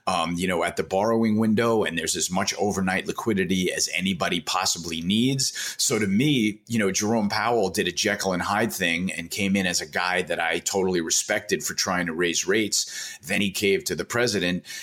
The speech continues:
you know, and fast forward to yesterday when he can actually go on a press conference after the, after Congress has literally inflated, you know, given them the green light to inflate their balance sheet. They added another three trillion dollars to their balance sheet.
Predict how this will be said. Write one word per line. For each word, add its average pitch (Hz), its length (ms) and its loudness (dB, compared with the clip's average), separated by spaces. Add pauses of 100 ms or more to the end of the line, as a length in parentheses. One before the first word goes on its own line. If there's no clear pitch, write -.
you 104 120 0
know, 90 120 0
and 85 120 -2
fast 95 340 0
forward 110 340 2
to 90 80 -2
yesterday 95 840 0 (260)
when 87 400 0
he 98 180 0
can 98 160 -2
actually 90 460 0
go 92 400 2
on 92 220 0
a 80 40 -6
press 113 280 0
conference 87 680 0 (300)
after 90 640 0
the, 87 260 -2 (120)
after 90 400 0
Congress 98 580 0
has 85 360 0
literally 92 600 2 (580)
inflated, 107 760 2
you 110 80 4
know, 98 100 2
given 113 280 2
them 101 120 4
the 92 80 2
green 104 320 2
light 101 300 2
to 92 180 -2
inflate 98 440 0
their - 120 2
balance 98 400 2
sheet. 82 380 -2
They 82 180 0
added 95 260 0
another 95 380 2
three 110 460 0
trillion 117 640 2
dollars 98 480 2
to 98 100 -2
their 85 160 2
balance 101 400 0
sheet. 80 340 -2